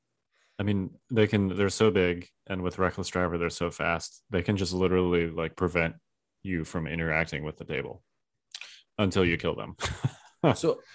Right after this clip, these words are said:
Speaker 2: I actually, I actually feel like, um, this is, uh, like, you should be able to scale or climb over the bus.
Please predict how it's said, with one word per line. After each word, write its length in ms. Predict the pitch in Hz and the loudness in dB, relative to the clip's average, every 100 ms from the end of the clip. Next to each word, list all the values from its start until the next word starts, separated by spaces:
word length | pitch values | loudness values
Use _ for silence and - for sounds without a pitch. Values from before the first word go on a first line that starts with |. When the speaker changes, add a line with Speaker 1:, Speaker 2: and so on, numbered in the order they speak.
| - - - - _ _ _ _ _ _ - | -20 -20 -20 -20 _ _ _ _ _ _ -14
Speaker 2:
I 140 | 127 170 | -4 0
actually, 420 | 214 - 185 - | 0 4 4 4
I 140 | 123 | 4
actually 340 | 165 165 147 110 | 4 4 2 2
feel 260 | 127 120 | 0 0
like, 360 | 110 101 95 85 | 0 -2 -6 -8
um, 400 | 78 71 60 52 _ _ _ _ _ _ _ _ _ | -8 -10 -14 -18 _ _ _ _ _ _ _ _ _
this 180 | 120 120 | -6 -6
is, 220 | 117 110 | -6 -4
uh, 120 | 104 78 | -4 -2
like, 380 | 107 101 90 - _ - _ _ - | -2 -4 -6 -10 _ -20 _ _ -6
you 140 | 123 | -4
should 180 | 165 262 | 0 4
be 80 | 269 | 6
able 140 | 202 | 6
to 80 | 117 | 4
scale 760 | - - - 101 101 98 92 92 | 2 0 0 2 2 2 0 -4
or 120 | 78 | -8
climb 400 | - - 78 65 | -8 -4 -4 -4
over 220 | 53 50 50 | -8 -10 -12
the 60 | |
bus. 500 | - 50 - - - | -14 -14 -12 -14 -16